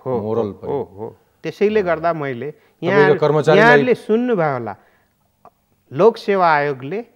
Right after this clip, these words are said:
Speaker 1: कर्मचारीको बढुवा भएपछि पठाउँछन्। म आफै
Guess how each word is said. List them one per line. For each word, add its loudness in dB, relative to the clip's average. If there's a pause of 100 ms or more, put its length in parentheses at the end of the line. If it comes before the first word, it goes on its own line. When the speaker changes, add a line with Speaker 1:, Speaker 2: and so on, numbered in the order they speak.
(720)
Speaker 1:
कर्मचारीको -4
बढुवा -6
भएपछि -14 (280)
पठाउँछन्। -12 (920)
म -4 (1160)
आफै 2